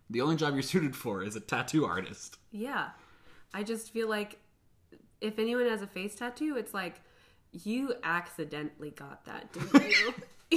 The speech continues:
Speaker 2: you?"
Speaker 1: <laughs>
Speaker 2: <laughs> You didn't think that through,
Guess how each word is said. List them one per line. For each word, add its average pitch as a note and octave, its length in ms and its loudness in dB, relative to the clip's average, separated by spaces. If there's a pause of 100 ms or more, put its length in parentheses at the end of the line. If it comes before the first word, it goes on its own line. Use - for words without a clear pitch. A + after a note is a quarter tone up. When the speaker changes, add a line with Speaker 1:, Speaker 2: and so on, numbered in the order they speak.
(260)
Speaker 2:
you?" D4+ 260 8 (140)
Speaker 1:
<laughs> D#4 80 6
Speaker 2:
<laughs> - 0 - (880)
You C4 200 10
didn't E4 260 12
think C4 320 2
that - 260 2
through, A3+ 420 2